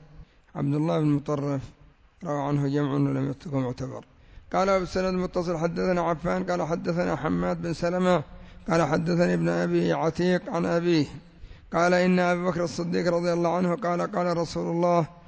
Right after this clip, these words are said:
صلى الله عليه وسلم: 'السواك مطهرة للفم مرضاة للرب.'" تقدم الصحيح من حديث عائشة.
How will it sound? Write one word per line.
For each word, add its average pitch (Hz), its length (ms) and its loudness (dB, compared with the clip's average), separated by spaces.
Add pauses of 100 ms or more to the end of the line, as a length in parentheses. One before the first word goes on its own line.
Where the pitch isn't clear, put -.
(160)
صلى 170 320 0
الله 175 200 2
عليه 175 140 2
وسلم: 175 400 2
'السواك 165 400 0
مطهرة 165 440 -2
للفم 165 340 0
مرضاة 170 540 0
للرب.'" 151 500 0
تقدم 156 560 -2 (680)
الصحيح 147 500 0
من 147 220 4
حديث 143 300 -2
عائشة. 135 460 0